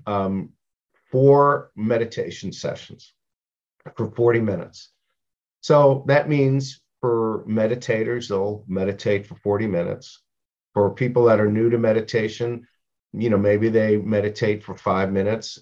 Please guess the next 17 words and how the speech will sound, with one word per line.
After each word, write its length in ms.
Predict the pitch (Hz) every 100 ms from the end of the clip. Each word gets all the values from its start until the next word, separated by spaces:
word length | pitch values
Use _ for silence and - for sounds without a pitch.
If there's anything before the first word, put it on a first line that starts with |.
| -
and 240 | 95 92
then 500 | 101 104 104 101 104 _ _ _ _ _ -
they, 580 | 90 107 107 104 104
um, 500 | 92 98 92 90 80 _ _ _ _ _ _ _
just 280 | 92 113 -
sit 200 | 147 143
there 360 | 123 95 92 _
for 100 | 107
the 120 | 104
rest 260 | 98 101 110
of 80 |
the 60 | 92
time 560 | - 127 123 113 101 -
and 260 | 95 98
just, 480 | 92 87 - - -
you 80 | -
know, 300 | 104 113 113